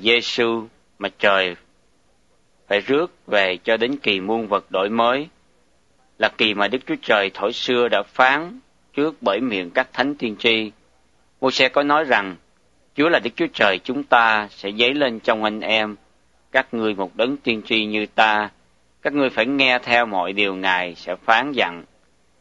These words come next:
Hễ ai không nghe đấng tiên tri ấy sẽ bị truất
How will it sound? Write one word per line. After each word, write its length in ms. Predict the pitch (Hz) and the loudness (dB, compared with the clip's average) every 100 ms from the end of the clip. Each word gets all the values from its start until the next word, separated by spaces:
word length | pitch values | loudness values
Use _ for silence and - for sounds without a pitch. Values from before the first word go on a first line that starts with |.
| - | -6
Hễ 120 | 104 | 0
ai 200 | 127 127 | 2 2
không 320 | - 123 123 | 0 -2 0
nghe 320 | 123 120 117 | 2 2 2
đấng 240 | 110 120 143 | 0 -4 -4
tiên 220 | 135 113 | -6 -8
tri 180 | - 117 | -2 0
ấy 300 | 110 117 143 | 2 2 0
sẽ 200 | 143 107 | -6 -8
bị 180 | 107 95 _ | -6 -8 _
truất 120 | 151 | -4